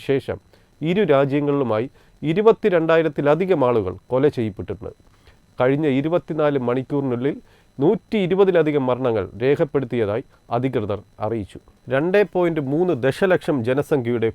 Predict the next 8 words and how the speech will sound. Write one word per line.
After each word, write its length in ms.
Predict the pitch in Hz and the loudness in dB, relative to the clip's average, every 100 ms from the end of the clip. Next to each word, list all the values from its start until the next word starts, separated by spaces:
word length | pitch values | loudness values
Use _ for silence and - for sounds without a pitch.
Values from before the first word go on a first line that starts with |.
| - | -4
ഭൂരിഭാഗവും 720 | 175 202 202 127 104 95 92 - 123 | -2 0 0 0 0 -2 -10 -8 -2
പലായനം 460 | 127 143 139 110 90 | 2 2 2 -4 -8
ചെയ്തു. 200 | 95 - _ _ _ _ | -14 -14 _ _ _ _
ഗാസ 380 | 110 120 131 - 131 - | -2 2 2 2 0 0
സംഘർഷം 380 | 117 113 - 113 104 | -2 -2 -4 -6 -2
വ്യാപിപ്പിക്കുന്നില്ലെന്ന് 1000 | 113 127 139 131 127 120 113 113 123 160 _ _ 127 | -2 -2 -4 -8 -8 -6 -4 -2 -2 -6 _ _ -2
ഉറപ്പുവരുത്തുന്നതിലും 1000 | 156 185 185 139 143 - 175 160 120 113 - _ _ 139 | 0 0 0 2 0 0 0 0 0 -4 -6 _ _ -4
യുദ്ധം 320 | 165 - | 0 2